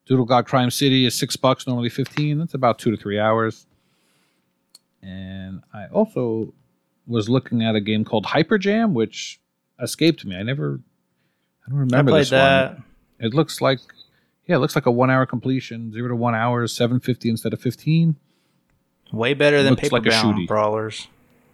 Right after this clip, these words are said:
Speaker 1: 'Cause you don't need four controllers, or do you?
Speaker 2: Uh, you do have to win a four player match, but it's just, that's an easy one.
Speaker 1: Oh.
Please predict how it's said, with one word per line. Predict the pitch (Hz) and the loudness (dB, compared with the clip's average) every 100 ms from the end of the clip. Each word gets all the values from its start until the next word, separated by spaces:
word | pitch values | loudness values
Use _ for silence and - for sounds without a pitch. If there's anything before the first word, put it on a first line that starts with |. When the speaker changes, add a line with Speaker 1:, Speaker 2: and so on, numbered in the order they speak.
| _ _ _ 113 - _ _ _ _ 107 | _ _ _ -20 -20 _ _ _ _ -18
Speaker 1:
'Cause | - | -4
you | 98 | 0
don't | 95 | 0
need | 95 | -2
four | - 101 | -2 -6
controllers, | 101 104 101 120 127 _ - | -6 -4 -2 0 -4 _ -6
or | 85 | -2
do | 92 | 2
you? | 104 82 92 _ _ _ - - 113 | 2 2 -6 _ _ _ -20 -8 -2
Speaker 2:
Uh, | 110 110 | 0 0
you | 110 | 0
do | 127 | 2
have | 135 | 2
to | 123 | 2
win | 117 113 | -2 -2
a | |
four | - 117 | -2 -4
player | 107 101 | -4 -4
match, | 101 101 - - | -2 -4 -4 -6
but | 104 98 95 | -2 -2 -4
it's | 104 - | -8 -4
just, | 107 - - _ _ - - - - _ | -6 -6 -14 _ _ -20 -20 -20 -20 _
that's | 104 101 | -6 -2
an | 104 | -2
easy | 104 101 101 | 0 -2 0
one. | 107 | 2
Speaker 1:
Oh. | 117 117 110 107 98 87 85 | 2 4 4 4 2 2 -2